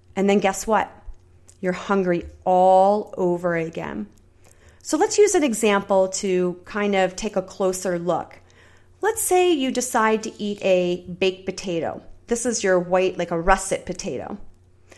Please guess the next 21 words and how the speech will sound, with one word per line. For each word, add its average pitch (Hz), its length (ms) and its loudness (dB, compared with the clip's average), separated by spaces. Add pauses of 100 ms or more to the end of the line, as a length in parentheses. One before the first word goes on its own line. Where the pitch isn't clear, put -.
(160)
You 233 200 -4
eat 359 240 0
that 339 240 0
baked 277 240 -2
potato, 220 800 0 (320)
your 196 140 -4
digestive 196 600 -2
system 220 400 -4
starts - 380 -6
to 214 100 -4
break 226 280 -4
the 262 80 0
potato 214 400 0
down, 208 340 2
and 180 260 -2
quickly 233 580 0
it 208 120 -4
turns 214 320 -2
into 196 240 -2
that 175 260 -2
glucose. 214 760 -4